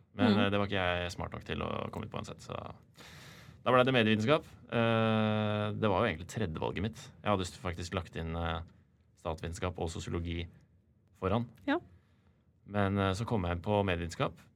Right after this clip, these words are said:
Speaker 1: Trodde jeg hadde kommet inn på årsstudium, for jeg hadde søkt årsstudium i statsvitenskap og sosiologi. Men så
Speaker 2: Ja.
Speaker 1: viste det seg at jeg hadde lagt inn feil studie på samordnet opptak. Så jeg hadde lagt inn, eh, bachelorstudie i stedet for årsstudium.
Speaker 2: Så du,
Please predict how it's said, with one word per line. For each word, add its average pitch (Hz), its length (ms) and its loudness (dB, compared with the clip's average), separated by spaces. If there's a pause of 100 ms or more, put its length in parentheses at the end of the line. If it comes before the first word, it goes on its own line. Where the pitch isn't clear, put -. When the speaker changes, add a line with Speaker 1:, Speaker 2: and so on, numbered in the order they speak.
(260)
Speaker 1:
Trodde 127 300 2
jeg 87 100 4
hadde 127 140 2
kommet 110 200 -2
inn 90 80 0
på 92 140 2
årsstudium, 87 400 -2
for 131 120 0
jeg 117 80 8
hadde 113 100 2
søkt 101 360 0
årsstudium 87 560 -2
i 87 380 -4
statsvitenskap 82 640 -6
og 82 140 -2
sosiologi. 87 460 -6 (200)
Men 110 120 2
så 135 40 4
Speaker 2:
Ja. 131 60 4
Speaker 1:
viste 90 120 -2
det 92 60 2
seg 90 40 4
at 92 60 0
jeg 104 160 0
hadde 101 200 0
lagt 104 220 -4
inn 87 80 -4
feil 95 520 0
studie 101 400 -6 (140)
på 107 140 0
samordnet 90 360 0 (100)
opptak. 98 200 -2
Så - 760 -20
jeg 113 80 2
hadde 113 80 4
lagt 101 200 0
inn, 98 180 0
eh, 95 320 0
bachelorstudie 87 800 -6
i - 40 -14
stedet 80 400 -6
for 90 140 -6
årsstudium. 87 360 -6 (320)
Speaker 2:
Så 214 100 2
du, 254 100 2